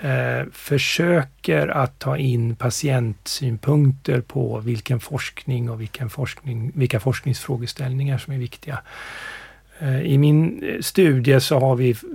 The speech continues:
håller vi just på att dra ihop en, en referensgrupp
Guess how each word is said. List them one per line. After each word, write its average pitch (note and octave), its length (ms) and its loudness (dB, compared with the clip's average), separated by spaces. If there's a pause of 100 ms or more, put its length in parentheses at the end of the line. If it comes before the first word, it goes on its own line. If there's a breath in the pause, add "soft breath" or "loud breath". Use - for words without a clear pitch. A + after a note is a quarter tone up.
(120)
håller C3+ 240 4
vi C#3 100 6
just D3+ 380 4
på C3+ 480 0
att B2 200 0
dra B2 260 4
ihop A#2 400 0
en, A#2 260 -2
en A#2 300 -4
referensgrupp C3 1000 4